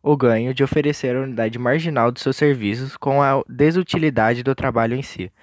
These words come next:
que é a perda do tempo livre ou do descanso. Terceiro pressuposto da economia neoclássica: objetivo da oferta. As empresas ou produtores têm como objetivo a maximização dos seus lucros,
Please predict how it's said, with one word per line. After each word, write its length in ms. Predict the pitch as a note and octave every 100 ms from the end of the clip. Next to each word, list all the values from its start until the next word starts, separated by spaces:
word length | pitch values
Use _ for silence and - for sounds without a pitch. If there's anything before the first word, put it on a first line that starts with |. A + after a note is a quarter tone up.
| - _ _
que 140 | - C3+
é 40 |
a 60 | B2+
perda 400 | D3+ D#3 E3+ D#3
do 120 | C#3
tempo 280 | B2 A#2 B2
livre 440 | A2+ B2 C#3 D#3 -
ou 240 | C3 D3
do 180 | D#3 D3+
descanso. 680 | D3+ - - E2 - - - - _ _ _ _ _ _
Terceiro 220 | G3+ G#3+
pressuposto 640 | - F#3 F#3 - C3 C#3 C#3+
da 120 | C#3+
economia 500 | - C#3+ C3+ C3 B2
neoclássica: 560 | B2+ C3 - - - _ _ _
objetivo 560 | B2 B2 A#2 - C#3+ C#3+
da 100 | C3
oferta. 440 | - - - _ _ _ _ _ _ _ _ _ _ _
As 220 | D3 F#3+
empresas 580 | A3 - C#3 C#3 D3+ D#3
ou 140 | D#3
produtores 580 | D#3+ D#3+ D3 C3 A#2+ B2+
têm 140 | - D3
como 180 | D#3
objetivo 540 | D#3 C#3+ C3+ - C3 C3+
a 120 | A#2
maximização 840 | B2 C#3 - E3 D#3 D3 - B2+
dos 100 | B2+
seus 220 | - C#3+ B2
lucros, 500 | G#2 - - -